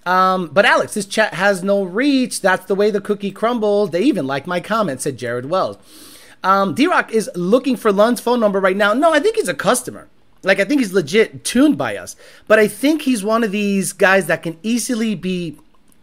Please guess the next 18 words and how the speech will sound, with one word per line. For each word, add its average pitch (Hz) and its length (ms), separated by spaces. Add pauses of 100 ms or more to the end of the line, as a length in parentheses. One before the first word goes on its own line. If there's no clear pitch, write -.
(180)
switched. - 760 (460)
Like 160 180
a, 156 120 (120)
like 170 220
a, 175 60
look, - 360 (520)
I've 180 300
known 190 380
these, 143 200
this 143 160
type 131 220
of 120 80
guy 131 160
for 127 120
a 117 60
very 110 140
long 110 200
time, - 360